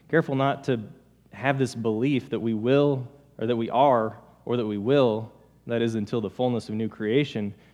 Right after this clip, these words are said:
reach some sort of upper echelon level of,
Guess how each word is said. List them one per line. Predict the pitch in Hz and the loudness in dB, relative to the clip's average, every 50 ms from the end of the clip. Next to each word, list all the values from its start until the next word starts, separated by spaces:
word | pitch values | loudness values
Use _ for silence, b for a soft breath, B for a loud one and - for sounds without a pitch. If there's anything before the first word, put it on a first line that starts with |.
| b b b | b b b
reach | 123 131 151 170 156 135 - - - - - B B B B B | -2 2 4 4 4 2 0 -6 -14 -18 -18 B B B B B
some | B - 165 160 156 | B 2 2 2 2
sort | - - 151 143 135 | 2 0 2 2 2
of | 123 113 - - | 0 0 -2 -6
upper | 127 120 - 135 120 117 113 113 - - | -6 -4 -2 -2 0 0 0 -2 -2 -2
echelon | 117 113 - - 120 110 107 104 104 104 101 | -4 -4 -2 -4 -4 -2 -2 -2 -2 -2 -2
level | 101 107 107 113 113 107 104 104 101 | -2 -2 0 0 -2 -2 -2 -2 -4
of, | 98 95 95 - | -4 -6 -10 -14